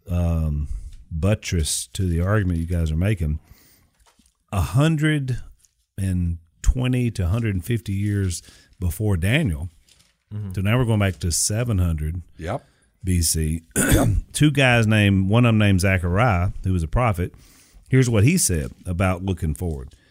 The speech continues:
Speaker 1: "This is what the Lord Almighty says, 'Here is the man whose name is the Branch,'" capital B.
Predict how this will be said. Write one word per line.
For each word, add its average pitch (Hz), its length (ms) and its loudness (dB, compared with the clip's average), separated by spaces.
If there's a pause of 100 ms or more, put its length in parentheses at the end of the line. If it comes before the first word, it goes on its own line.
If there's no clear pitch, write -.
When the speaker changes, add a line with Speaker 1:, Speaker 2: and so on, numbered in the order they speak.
(500)
Speaker 1:
"This 139 220 2
is 131 140 -2
what 127 200 2
the 113 100 0
Lord 117 300 2
Almighty 104 460 2
says, 110 500 0
'Here 139 320 0
is 143 200 0
the 139 100 0
man 95 480 0
whose 92 220 0
name 98 300 2
is 85 160 -2
the 87 120 -2
Branch,'" 87 640 -4
capital 92 400 -4
B. 87 360 -2